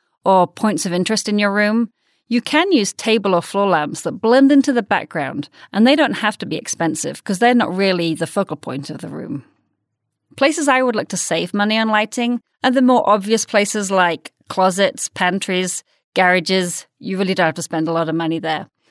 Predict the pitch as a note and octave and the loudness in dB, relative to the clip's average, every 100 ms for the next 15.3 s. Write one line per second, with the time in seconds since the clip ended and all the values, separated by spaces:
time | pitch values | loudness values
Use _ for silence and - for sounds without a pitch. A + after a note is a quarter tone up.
0 | _ _ - - C4+ E4 - D#4+ F#4 - | _ _ 0 2 4 4 4 0 0 0
1 | D#4+ D4+ C#4 A#3+ A#3 A3+ A3+ A3 G3 A3+ | 0 2 -2 2 2 2 2 0 0 0
2 | A#3 - A#3 A3 B3 B3+ G3+ D#3+ D3 - | 0 0 -2 0 0 0 0 -2 -4 -8
3 | - - - F#3+ F#3 F#3+ F#3 - F#3 F#3 | -10 -10 -6 -6 0 0 2 0 2 2
4 | F3+ - G3+ F#3 F3+ A3 G3+ D#3+ D#3 - | -2 -4 -2 0 0 -2 -2 -4 -6 -10
5 | - _ _ _ _ _ B3+ C#4 C#4 G#3+ | -10 _ _ _ _ _ -2 2 2 2
6 | F#3+ _ _ _ - C4 E4 - D#4 D4 | -4 _ _ _ 2 4 4 0 2 2
7 | C#4 A#3+ A#3 G#3 - - F3 G#3+ G#3 F#3+ | 2 2 0 -2 -4 -2 -2 0 0 0
8 | F3 E3 F3 E3 F#3+ G3+ G#3 - F3+ D#3 | -2 -2 -2 -2 -2 -2 -2 -2 -2 -2
9 | E3+ - - G#3+ G3 A3+ A3+ A#3+ G#3 _ | -4 -4 0 0 2 -2 0 -2 -4 _
10 | - G#3 A#3+ A#3 D4 D4 A#3+ A#3+ A3 F3+ | -10 -4 -2 2 2 2 2 2 2 -2
11 | G#3+ - G#3 F#3+ F#3+ F#3 F3 E3+ E3+ F#3+ | -6 -2 -2 0 0 0 0 -2 -2 -4
12 | G3 F3 F3 F3 - - - G3+ - - | -6 -4 -2 -2 -6 -6 -4 -4 -6 -4
13 | G3+ F#3+ G3 F#3+ F#3+ F#3+ F#3 F#3+ F#3 F#3 | -2 -2 -2 0 2 0 0 0 2 2
14 | F3 F3 E3+ E3+ F3 D#3+ D#3 - D#3+ E3 | 0 -2 -2 -4 -4 -6 -6 -10 -6 -4
15 | G3 G#3 B3 | -2 -2 -2